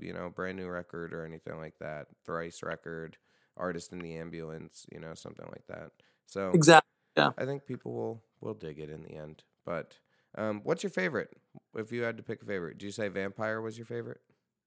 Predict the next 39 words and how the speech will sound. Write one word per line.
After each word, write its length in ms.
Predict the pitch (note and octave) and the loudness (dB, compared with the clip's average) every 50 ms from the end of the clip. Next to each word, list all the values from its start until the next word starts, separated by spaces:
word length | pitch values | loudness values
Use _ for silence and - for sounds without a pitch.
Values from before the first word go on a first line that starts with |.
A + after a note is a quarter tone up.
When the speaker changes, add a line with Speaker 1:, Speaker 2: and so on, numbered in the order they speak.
| _ _ _ - | _ _ _ 0
Speaker 2:
I 80 | - G3+ | 8 12
mean, 160 | A3 A#3 A3+ | 12 12 12
if 180 | A3 F3+ - A3 | 12 12 12 8
we're 80 | G#3+ | 10
not 240 | G3+ G#3 G#3 G#3+ G3+ | 10 10 8 6 2
gonna 140 | - A3 G3+ | 2 0 0
pick 300 | D#3+ - - F#3 F3 D3 | 0 2 2 2 2 2
Vampire 680 | D3 C#3+ D#3 D#3+ E3 D#3 - E3+ F3 F3+ F#3 F#3 G3+ G3+ | 4 4 6 6 6 4 6 10 10 12 12 10 8 4
just 300 | F3+ D3 D#3 D3+ - - - | 0 -4 -10 -10 -10 -12 -6
'cause 480 | - D#3+ D3+ D3+ D#3+ E3+ G#3+ B3 A3 - | -2 0 2 4 2 2 0 -6 -14 -18
it's 180 | F#3+ - - - | -18 -18 -16 -8
sort 140 | - D#3 | -2 -2
of 140 | D#3 C#3+ C3+ | -2 0 0
like 220 | D3+ C#3+ C#3+ C#3+ - | -2 -2 -2 -2 -4
it's 160 | - C#3+ - - - - | -10 -12 -12 -14 -14 -10
on 120 | D#3 C#3+ C#3+ | -10 -8 -6
one 100 | C#3+ C#3+ | -6 -6
of 80 | C#3+ C3+ | -2 -2
our 100 | C#3 C3+ | -2 -2
releases, 520 | C3 C3 B2+ C#3 C#3+ - - D3+ C#3+ - - | -2 -4 -8 -10 -10 -10 -12 -12 -10 -2 2
I'd 140 | C#3 D3 D#3 | 4 4 4
Speaker 1:
Yeah. 140 | D#3+ B2+ F#2 | 4 2 4
Speaker 2:
say 260 | - D#3 D3 C#3+ C#3+ - - - _ - D#3+ - _ _ | 6 8 8 8 6 2 -6 -18 _ -20 -20 -20 _ _
Below 320 | - E3 E3 F3+ F#3+ G3 G3 | -2 0 4 6 6 6 4
Third 440 | F#3+ - - F3 D#3+ C3 B2+ B2+ C3+ - _ _ _ _ _ _ _ - | 2 -2 0 0 0 0 -2 -6 -10 -18 _ _ _ _ _ _ _ -8
is 120 | D#3 C#3 | -6 -4
the 140 | C3+ D#3 D3 | 0 4 4
other 160 | C#3+ C#3+ C#3+ | 4 4 2
one 200 | C#3 C3 B2 B2 | -2 -6 -6 -6
that, 180 | B2 A#2+ B2 - - | -6 -8 -8 -8 -10
it's 140 | D3 - | -10 -8
a 60 | - D#3+ | -8 -4
good 300 | D#3 F#3+ G3+ G3 F3+ E3 | 4 6 6 6 4 0
starter. 840 | - - - - E3+ D#3 D#3 D3+ D3+ D3+ D3+ D3 D3 D3 D3 - _ _ - - - | -6 -8 4 8 10 10 12 10 8 6 4 4 2 0 -2 -6 _ _ -20 -16 -8
Um, 400 | C3 C3+ C3 B2+ B2+ B2+ B2 B2 - | -4 -2 -2 0 -2 -4 -6 -8 -14
it's 100 | - - | -16 -16
a 40 | |
great 300 | C3 - D#3 F3 G3 G3 | -10 -2 0 0 0 0
starter. 540 | - - - - - - - - - - - | -2 -12 -12 -10 -10 -8 -8 -10 -12 -12 -14